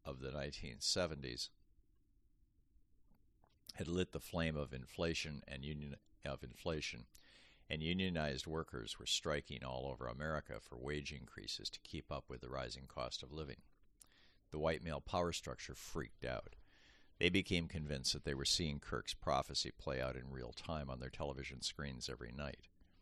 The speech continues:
Nixon demanded law and order, a euphemism for preventing students, women, striking u-, union workers, or people of color from acquiring political and social power and the wealth that usually accompanies it.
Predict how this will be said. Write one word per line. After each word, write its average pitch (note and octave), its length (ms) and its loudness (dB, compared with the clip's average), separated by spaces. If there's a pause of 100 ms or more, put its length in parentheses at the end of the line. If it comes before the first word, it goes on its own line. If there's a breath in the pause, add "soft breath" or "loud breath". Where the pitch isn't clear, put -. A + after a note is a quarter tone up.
(560 loud breath)
Nixon F2 280 8
demanded D2+ 440 4
law D2 260 6
and C2+ 80 0
order, D2 300 4
a A1+ 120 -2
euphemism C#2+ 680 -2
for - 140 -8
preventing C2+ 460 -2
students, C2+ 640 0
women, C#2 380 -2 (160)
striking D2+ 520 0
u-, D2 180 0 (280)
union D#2+ 340 0
workers, C2+ 480 -4
or D#2 140 -6
people C2+ 320 0
of B1 100 -6
color D2 360 2
from C2 180 -6
acquiring C2+ 540 2 (100)
political D#2 540 -2
and A#1 100 -4
social - 420 -2
power C2+ 340 2
and A1+ 120 -6
the A#1+ 80 -8
wealth C2+ 380 0
that - 160 -6
usually C2 340 -4
accompanies A1 560 -6
it. A#1+ 160 -10